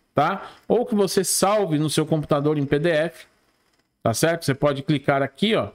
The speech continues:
e baixar em P D F. Salve no seu computador em P D F e vá lendo aos poucos, devagar, pra que você entenda e veja o que está sendo dito aqui, tá? É importantíssimo. Peço a você de novo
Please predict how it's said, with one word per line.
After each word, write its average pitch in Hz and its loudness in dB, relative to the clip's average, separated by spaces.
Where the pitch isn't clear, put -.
e 208 0
baixar 175 0
em 208 0
P 196 0
D 190 0
F. 147 -2
Salve 208 0
no 180 0
seu 170 0
computador 151 0
em 151 -2
P 170 0
D 170 0
F 165 -2
e 240 2
vá 170 0
lendo 165 0
aos 156 0
poucos, 175 0
devagar, 160 0
pra 143 0
que 143 -6
você 147 0
entenda 143 -2
e 156 0
veja 151 0
o 151 -4
que 156 -10
está 156 0
sendo 147 0
dito 135 -2
aqui, 120 -2
tá? 147 -2
É 151 2
importantíssimo. 160 0
Peço 196 2
a 208 2
você 196 0
de 196 0
novo 160 0